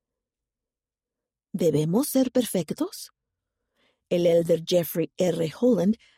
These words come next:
responde a la pregunta, ¿en verdad espera Dios que seamos perfectos?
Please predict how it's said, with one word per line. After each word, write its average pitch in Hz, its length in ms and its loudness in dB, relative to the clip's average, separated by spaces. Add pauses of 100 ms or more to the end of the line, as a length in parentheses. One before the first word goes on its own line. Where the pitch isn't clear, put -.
(140)
responde 320 600 -2
a 285 100 2
la 185 120 0
pregunta, 180 680 0 (580)
¿en 190 180 0
verdad 170 440 -2
espera 202 440 -2
Dios 180 360 0
que 277 100 -2
seamos 165 440 -2
perfectos? - 760 -6